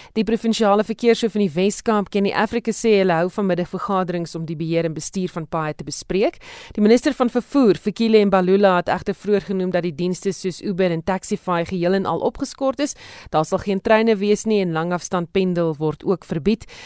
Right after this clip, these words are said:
Die ministers van Justisie, Misdaadvoorkoming en Veiligheid sal om vier uur vanmiddag meer besonderhede gee oor maatreëls wat die sektore raak.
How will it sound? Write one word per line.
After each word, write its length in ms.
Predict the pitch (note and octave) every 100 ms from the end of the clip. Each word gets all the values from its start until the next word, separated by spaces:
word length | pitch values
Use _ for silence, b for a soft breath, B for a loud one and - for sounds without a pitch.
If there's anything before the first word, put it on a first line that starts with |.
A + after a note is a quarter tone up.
| B -
Die 100 | G3+
ministers 440 | G#3+ A3 A3 -
van 240 | - G3 F#3+
Justisie, 560 | F#3 - A#3 - G#3+
Misdaadvoorkoming 840 | F3 F#3+ - G#3 - - G3 F#3+ -
en 140 | A3+
Veiligheid 520 | - A3 A3 - C4
sal 120 | - G3+
om 120 | F#3+
vier 300 | - B3+ B3
uur 120 | A#3 -
vanmiddag 480 | F#3 F#3+ G3+ - -
meer 160 | F3+
besonderhede 580 | E3+ F3 G#3 G3+ F#3 E3+
gee 240 | - F#3+ F3
oor 140 | E3+
maatreëls 600 | D#3 D#3+ E3+ F#3 E3 - B B B -
wat 120 | C#3
die 120 | D3+
sektore 580 | - D#3+ - D#3 C#3 B2
raak. 520 | B2+ A2 A1+ -